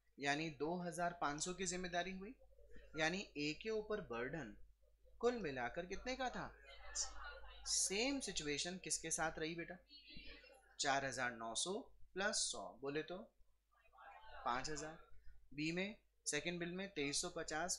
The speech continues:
प्लस डेढ़ सौ, टोटल आई बात समझ? इन दोनों का टोटल लगाइए। सेकंड वाला बिल भी कितने का था?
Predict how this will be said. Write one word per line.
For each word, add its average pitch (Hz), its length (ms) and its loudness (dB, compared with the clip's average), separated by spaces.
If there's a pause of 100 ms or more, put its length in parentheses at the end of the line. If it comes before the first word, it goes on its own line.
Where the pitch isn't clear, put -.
प्लस 202 320 0
डेढ़ 113 220 -2
सौ, 104 160 0 (1700)
टोटल 170 420 2 (1400)
आई 151 200 8
बात 170 220 4
समझ? 165 280 -2 (840)
इन 196 200 4
दोनों 170 320 4
का 202 120 2
टोटल 170 360 2
लगाइए। 98 460 -2 (1900)
सेकंड 160 340 0
वाला 170 180 4
बिल 160 240 0
भी 196 120 0
कितने 156 280 -2
का 113 140 -6
था? 95 180 -14